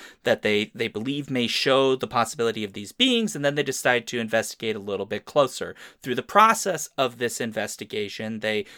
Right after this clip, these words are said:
both go through some of the cave system, or at least they, they talk about the cave system, uh, that's throughout Greater Kentucky. They go to Hellier and interacts with some of the locals, and they engage in some, I suppose you could call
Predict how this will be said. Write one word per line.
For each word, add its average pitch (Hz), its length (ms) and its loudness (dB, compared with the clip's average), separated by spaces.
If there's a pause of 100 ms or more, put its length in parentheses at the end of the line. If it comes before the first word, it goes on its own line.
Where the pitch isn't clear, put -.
(180)
both 147 260 8
go 131 240 2 (360)
through 131 320 -2
some 127 240 -2
of 113 80 -8
the 120 80 -6
cave 160 340 2
system, 160 460 -2
or 113 60 0
at 107 100 -4
least 110 240 -8
they, 107 140 -4
they - 180 -12
talk 147 320 4
about 143 220 2
the - 60 -20
cave 135 260 -2
system, 127 400 -4
uh, 120 200 0
that's 120 260 -4
throughout 120 340 0
Greater 113 260 0
Kentucky. 165 640 -6 (200)
They 113 100 2
go 156 180 8
to 165 100 -6
Hellier 160 520 0
and 135 80 -2
interacts 120 400 -2
with 113 100 -12
some 113 160 -2
of 110 60 -8
the - 160 -20
locals, 208 480 4 (220)
and 151 140 0
they 185 80 0
engage 156 520 2
in 131 400 -2
some, 117 640 0 (400)
I 143 60 2
suppose 165 420 2
you 160 60 -8
could 135 160 -12
call 135 260 4